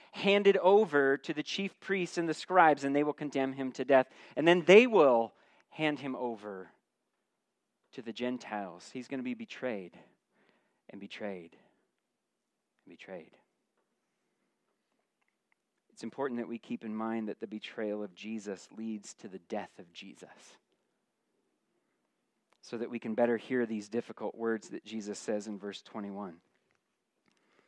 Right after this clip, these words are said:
"For the Son of Man will go, just as it is written about him. But woe to that man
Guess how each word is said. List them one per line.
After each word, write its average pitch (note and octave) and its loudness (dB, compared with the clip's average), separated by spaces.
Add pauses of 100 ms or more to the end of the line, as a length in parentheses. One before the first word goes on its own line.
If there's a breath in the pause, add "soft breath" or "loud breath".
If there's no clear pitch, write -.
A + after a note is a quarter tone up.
(800)
"For - -8
the A#2+ -4
Son C#3+ 2
of C3+ 2
Man C3 2
will A2+ -4
go, G#2+ -2 (1200)
just B2 -6
as B2+ -2
it B2 0
is G#2 -4
written A2 -6
about F#2+ -10
him. E2 -20 (840)
But B2+ -2
woe C3 4
to - -4
that D3+ 4
man A2 -4